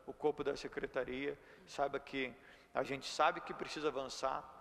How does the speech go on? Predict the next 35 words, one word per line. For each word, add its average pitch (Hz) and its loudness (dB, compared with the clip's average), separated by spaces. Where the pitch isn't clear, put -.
e - -16
todo 156 -4
mundo 151 -8
tá 151 4
junto 143 -6
nesse, 131 2
nesse 127 -2
caminhar. 131 0
Em 147 -2
relação 160 6
ao 156 4
Francisco - -2
da 160 6
Silva 135 0
Teles, 139 2
eu 147 -2
fico - -8
muito 156 -6
feliz 151 -2
da 143 -6
senhora, 131 -2
é, 65 0
com - -16
a - -16
colocação 135 0
que - -4
a 131 -6
senhora 139 -2
coloca 131 0
aqui, 135 -4
que - -2
ele 131 2
já 135 2
melhorou 135 0
muito. 156 -10